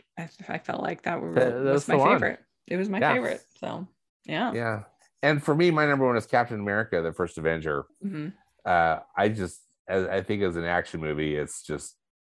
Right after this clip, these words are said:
Speaker 2: stellar. I'm with you. I think the other Captain America standalone films have been better,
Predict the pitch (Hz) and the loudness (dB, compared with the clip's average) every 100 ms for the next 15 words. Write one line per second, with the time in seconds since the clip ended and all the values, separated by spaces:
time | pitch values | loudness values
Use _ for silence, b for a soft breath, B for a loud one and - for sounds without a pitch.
0 | _ - - - 87 76 76 73 - b | _ -18 -12 -2 2 4 2 0 -4 b
1 | b b - 110 110 120 - 107 85 101 | b b -6 0 2 2 4 4 6 4
2 | 98 98 87 87 92 92 80 90 80 78 | 2 0 2 4 4 4 0 0 -2 -2
3 | 78 78 71 - 73 71 - _ _ - | -6 -6 -6 -2 -2 -4 -12 _ _ -20
4 | _ - - 80 76 76 69 - 76 71 | _ -12 -4 -2 0 -2 -4 -4 -6 -6
5 | - _ _ _ b b - 82 71 69 | -12 _ _ _ b b -6 -4 -4 -6
6 | 73 80 64 64 | 0 0 2 -4